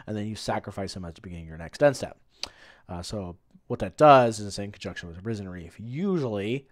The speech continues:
draws two to three card, two to four cards, depending on how many Risen Reef are in play, that sort of thing.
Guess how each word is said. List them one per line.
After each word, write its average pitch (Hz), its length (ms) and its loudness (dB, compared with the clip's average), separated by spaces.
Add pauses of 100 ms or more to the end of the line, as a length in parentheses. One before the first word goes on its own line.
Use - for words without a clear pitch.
(140)
draws 95 480 -6
two - 240 -12
to - 80 -14
three 76 240 -16
card, 98 400 -12
two - 120 -12
to 95 60 -10
four 90 160 -12
cards, 90 420 -4
depending 85 280 -14
on 85 60 -14
how 92 60 -10
many 80 160 -14
Risen 87 280 -10
Reef 82 240 -16
are 78 100 -14
in 85 80 -14
play, 82 380 -12
that 80 200 -12
sort 78 160 -14
of 78 80 -18
thing. - 240 -18